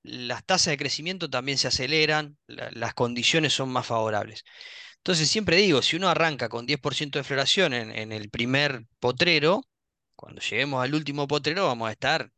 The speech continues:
cosechando semilla, vamos a estar en un estado súper pasado. Entonces, la, la perspectiva ante esto, ¿cuál fue? Y esto fue, esto salió de Nueva Zelanda. A mí lo que más me voló la cabeza es,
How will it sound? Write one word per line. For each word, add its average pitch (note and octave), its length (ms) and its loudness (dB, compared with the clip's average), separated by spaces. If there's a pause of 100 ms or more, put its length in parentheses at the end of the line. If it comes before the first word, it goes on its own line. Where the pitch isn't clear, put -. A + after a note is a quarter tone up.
(100)
cosechando A#2 520 -8
semilla, C#3+ 580 -2 (280)
vamos A2+ 240 -12
a A#2 40 -6
estar C3+ 200 -2
en B2 120 -4
un B2 140 -8
estado B2+ 320 -2
súper C3+ 400 0
pasado. A2 520 0 (840)
Entonces, F3 480 0
la, D3+ 220 0
la C#3 380 -6 (420)
perspectiva D#3+ 580 0
ante E3+ 200 0
esto, G3 260 -2
¿cuál D#3 220 0
fue? B2+ 240 0
Y C#3 100 0
esto F#3+ 220 -4
fue, F3+ 380 -4
esto - 180 -4
salió D#3 300 2
de F#3 60 2
Nueva B2 180 0
Zelanda. C#3 380 -2
A B2+ 40 -6
mí G#3+ 80 -2
lo A3+ 120 2
que A#2 100 -6
más B2 140 -2
me A#2+ 100 -6
voló A#2+ 220 -2
la A#2 100 2
cabeza C#3 400 2
es, - 260 -2